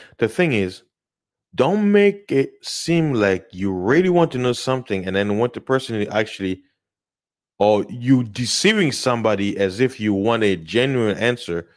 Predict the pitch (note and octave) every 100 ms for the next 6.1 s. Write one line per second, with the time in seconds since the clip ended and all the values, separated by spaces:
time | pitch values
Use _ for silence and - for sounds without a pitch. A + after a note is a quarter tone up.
0 | _ _ _ B2 C#3 C3+ B2 A2 G2 A2
1 | G#2+ G#2 _ _ _ - F#2 D#2+ - _
2 | _ _ _ - - - C3+ A2 F#2 F2
3 | - _ _ - A2+ G#2 - F#2+ F2+ E2
4 | A2+ G#2+ E2 F2+ F2 G#2 G#2 G2 - _
5 | - A2 G#2 D3 C#3+ A#2+ A2 G2 F2+ A2+
6 | D3+